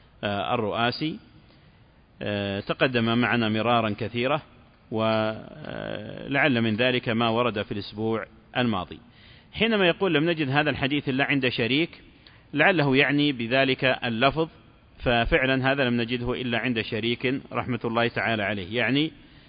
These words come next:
إنما الماء من الماء في الاحتلام. ثم قال الترمذي: "وأبو الجحاف اسمه داود بن أبي عوف"، وهذا تقدم معنا. قال: "ويروى عن سفيان الثوري أنه قال: 'حدثنا أبو الجحاف وكان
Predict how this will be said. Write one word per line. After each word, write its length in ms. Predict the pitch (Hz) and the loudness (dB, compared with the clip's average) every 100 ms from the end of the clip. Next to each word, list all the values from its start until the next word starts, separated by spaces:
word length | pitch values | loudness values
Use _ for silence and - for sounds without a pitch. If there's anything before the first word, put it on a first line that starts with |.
| - - | -12 -2
إنما 400 | 123 143 131 120 | 2 4 4 4
الماء 320 | 120 131 123 | 4 2 2
من 160 | 127 | 0
الماء 480 | 123 113 120 127 - - - - | 2 2 4 2 0 -10 -16 -4
في 60 | |
الاحتلام. 460 | 135 107 - 107 87 - - - - - - - | -2 -2 -6 -8 -8 -14 -20 -20 -20 -20 -12 2
ثم 220 | 233 160 | 4 4
قال 260 | 160 165 | 6 4
الترمذي: 440 | 139 - 151 156 156 | 4 2 2 4 4
"وأبو 260 | 135 135 | 4 2
الجحاف 440 | 127 117 - 139 131 | 0 0 2 2 2
اسمه 320 | 120 135 123 | -2 0 2
داود 340 | 113 120 131 | 2 4 2
بن 160 | 120 113 | 2 -2
أبي 240 | 104 110 | -2 -2
عوف"، 280 | 92 117 120 | 0 0 0
وهذا 240 | 113 117 113 | -2 -2 -4
تقدم 560 | - 135 117 110 107 | -4 -4 0 0 2
معنا. 400 | 117 131 160 180 - - - - - - | 2 2 0 -2 -8 -20 -20 -20 -12 4
قال: 180 | 156 156 | 6 6
"ويروى 440 | 143 160 170 160 | 6 6 6 4
عن 120 | 127 | 4
سفيان 420 | 139 127 143 143 135 | 2 0 2 2 2
الثوري 460 | - 143 143 135 | 0 0 2 0
أنه 260 | 123 117 117 | 0 0 -2
قال: 260 | - 131 | 2 2
'حدثنا 560 | 127 131 123 131 135 135 | 2 -2 -2 0 2 2
أبو 140 | 120 | 0
الجحاف 560 | 117 107 - 127 123 - | -2 -2 -4 0 0 0
وكان 540 | 110 127 120 120 123 | -2 2 2 2 -2